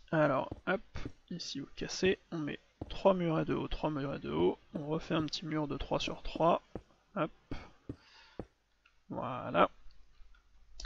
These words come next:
Ici, on va mettre une petite colonne de verre aussi. Et il me faut un panneau. Un panneau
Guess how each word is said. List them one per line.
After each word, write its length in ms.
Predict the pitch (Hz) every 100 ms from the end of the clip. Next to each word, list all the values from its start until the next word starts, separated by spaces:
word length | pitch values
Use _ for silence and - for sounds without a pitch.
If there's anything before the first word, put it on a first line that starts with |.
| -
Ici, 440 | 185 - - 180 -
on 80 |
va 120 | 151 143
mettre 220 | 147 - - - - -
une 140 | 202 208
petite 340 | 175 165 -
colonne 280 | 160 151 143
de 60 | 139
verre 320 | 139 139 131 -
aussi. 460 | 143 - - - - - _ -
Et 120 | 185 - -
il 80 |
me 140 | 143 143
faut 320 | - 185 - -
un 120 | 208 - - -
panneau. 480 | 110 113 151 175 - _ _ - - - - - - _ - - -
Un 320 | 127 - -
panneau 440 | - - 151 -